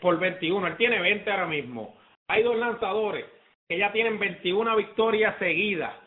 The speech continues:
Cuando, pues, eh, lanza por su equipo, abriendo juegos, o sea, estoy iniciando partidos. Ese es Chris Medlen, quien hoy Atlanta no tan solamente va tras el empate de Chris Medlen,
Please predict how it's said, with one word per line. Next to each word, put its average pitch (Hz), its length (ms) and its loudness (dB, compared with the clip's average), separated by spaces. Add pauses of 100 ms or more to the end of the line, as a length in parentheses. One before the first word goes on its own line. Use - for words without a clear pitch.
(440)
Cuando, 165 800 2
pues, 269 120 -2 (140)
eh, 160 560 2 (180)
lanza 202 400 2
por 202 200 -2
su 208 100 -2
equipo, 214 280 -6
abriendo 185 500 2
juegos, 156 480 0
o - 20 -16
sea, 147 240 -4
estoy 190 240 -2
iniciando 185 560 -4
partidos. 180 640 0 (360)
Ese 233 220 2
es 247 120 0
Chris 240 260 2
Medlen, 135 480 -2
quien 147 280 0
hoy 262 220 4
Atlanta 190 760 -2 (140)
no 208 200 0
tan 247 200 2
solamente 233 580 4
va 226 320 2
tras 180 240 2
el 185 120 2
empate 233 440 -2
de 196 140 -6
Chris 208 260 -6
Medlen, 165 600 -8